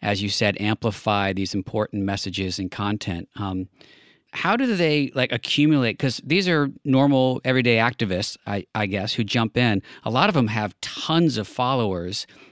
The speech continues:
uh, and a very big reach on Twitter now. So can you give us a, a look under the hood at Resistance Twitter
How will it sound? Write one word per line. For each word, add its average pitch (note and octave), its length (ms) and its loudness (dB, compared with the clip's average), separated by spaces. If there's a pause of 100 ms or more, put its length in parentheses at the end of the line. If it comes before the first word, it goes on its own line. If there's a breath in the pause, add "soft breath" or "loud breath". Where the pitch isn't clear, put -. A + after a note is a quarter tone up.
(100)
uh, G#2+ 240 0
and A2+ 360 0
a A#2+ 100 -2
very B2+ 280 2
big A2+ 280 0
reach B2+ 540 0 (460 soft breath)
on A2 200 2
Twitter G2+ 360 -2
now. F2+ 280 -4
So A2+ 400 0 (180)
can C3 140 0
you E3 60 2
give F#3 160 0
us - 120 -2
a, C3+ 140 -2 (460 loud breath)
a B2+ 60 0
look C#3 240 2
under C#3 200 4
the A#2 120 4
hood B2+ 520 2
at A2+ 220 0
Resistance B2+ 680 0
Twitter C#3+ 500 2